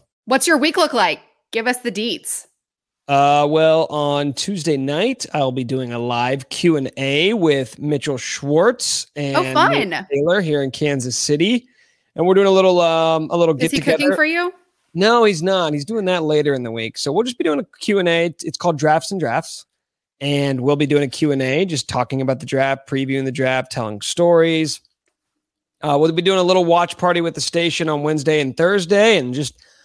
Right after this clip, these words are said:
Speaker 2: I'm gonna be holding down the fort, anchoring all the coverage through, uh, you know, Thursday through Saturday, basically. So I'm about to lock in, Kayla.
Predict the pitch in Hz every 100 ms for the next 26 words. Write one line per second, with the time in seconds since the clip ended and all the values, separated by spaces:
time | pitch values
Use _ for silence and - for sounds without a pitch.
0 | _ _ - 175 240 233 185 220 208 202
1 | 190 143 190 196 143 160 165 165 160 160
2 | - 151 160 151 117 - - - 131 135
3 | 135 135 120 135 147 135 147 147 143 -
4 | 123 147 117 110 107 104 107 - 104 -
5 | 120 113 160 165 175 143 123 131 139 -
6 | - 127 110 110 107 110 113